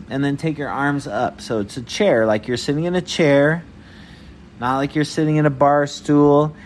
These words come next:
not like you're lounging on a couch, but sitting in a, like, a medium-sized chair at the dinner table, upright, like that. Good, and now set your eyes forward. One spot.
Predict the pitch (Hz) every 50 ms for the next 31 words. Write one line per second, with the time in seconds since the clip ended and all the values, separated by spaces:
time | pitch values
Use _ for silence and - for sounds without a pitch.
0 | - - - 117 123 127 131 135 139 135 - 139 139 135 139 135 135 135 135 127
1 | 135 135 131 127 127 127 127 120 - - - - - - - 160 151 147 143 139
2 | 139 - - - 135 113 - - - 175 170 165 156 147 135 127 123 120 117 104
3 | 110 117 104 101 101 120 139 160 185 202 202 202 202 202 196 190 - - - 180
4 | 175 165 165 160 151 - - - 170 143 123 117 113 - 123 117 - 143 147 147
5 | 143 139 - - 151 143 139 139 139 139 143 - - 143 147 156 156 - - 151
6 | 151 151 147 147 151 151 156 151 - - - - - - - - - - - -
7 | 131 131 127 - - 135 135 131 127 127 131 - - - - - - - - -
8 | - 143 143 131 - - 123 131 135 139 135 139 135 135 135 139 131 - - -
9 | - - - - - - - - - - - - - 147 139 139 120 151 151 131
10 | 127 131 131 131 139 147 - - - - - 180 185 180 170 139 110 95 90 92
11 | 95 - - - - - - - - - - - - - - - - - - -
12 | - - - - - - - - - - - - - - - - - - - -
13 | 117 123 139 156 170 180 165 - - - - 165 143 123 98 82 -